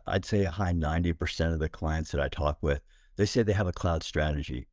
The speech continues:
And, and about the same percentage think they have a multi-cloud strategy. So they're thinking about the cloud, but, um, their maturity with acceptance of cloud technology varies greatly. So while they have a cloud plan and it's in their strategy,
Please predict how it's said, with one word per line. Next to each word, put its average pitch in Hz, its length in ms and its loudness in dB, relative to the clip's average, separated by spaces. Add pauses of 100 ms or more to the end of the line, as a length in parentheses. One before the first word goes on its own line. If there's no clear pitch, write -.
(460)
And, 85 160 0
and 92 140 2
about 120 340 0
the 123 80 0
same 113 300 2
percentage 101 560 0
think 87 320 0
they 85 100 0
have 90 180 2
a 80 200 4
multi-cloud 78 760 0
strategy. 67 540 0
So - 160 -2
they're 117 140 0
thinking 135 340 0
about 101 240 2
the 98 60 -2
cloud, 85 460 0 (460)
but, 85 400 4 (100)
um, 82 400 0 (260)
their 98 140 2
maturity 95 840 0
with 82 240 -2
acceptance 82 720 -2
of - 120 -4
cloud 76 300 -2
technology 73 640 0
varies 73 640 0
greatly. 69 600 -2 (380)
So 80 280 2
while 98 220 4
they 95 100 2
have 90 220 2
a 82 80 2
cloud 76 460 0
plan 87 500 0 (100)
and 85 160 0
it's 78 160 -4
in 78 100 0
their 76 120 2
strategy, 82 720 0